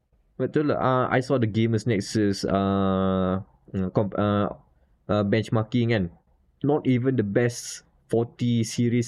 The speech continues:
R T X cards can do this game justice, and because of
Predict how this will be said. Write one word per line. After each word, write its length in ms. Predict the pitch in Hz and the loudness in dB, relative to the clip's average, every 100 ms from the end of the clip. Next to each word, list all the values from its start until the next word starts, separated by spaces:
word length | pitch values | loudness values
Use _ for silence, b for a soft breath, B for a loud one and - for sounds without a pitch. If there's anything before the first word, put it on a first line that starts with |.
| - | 0
R 160 | 113 | -2
T 160 | - 123 | 0 0
X 240 | 113 117 | 0 -2
cards 480 | - - 101 92 - | -2 -2 0 0 -4
can 320 | - 107 101 | -2 0 0
do 160 | 104 98 | 0 0
this 180 | 104 - | 0 -2
game 220 | 110 92 | -2 0
justice, 560 | 95 95 - 95 90 - | 0 -2 -2 -2 -2 -4
and 140 | 101 | -2
because 500 | 110 95 - 117 117 | -2 -4 -2 -2 0
of 140 | 107 | -2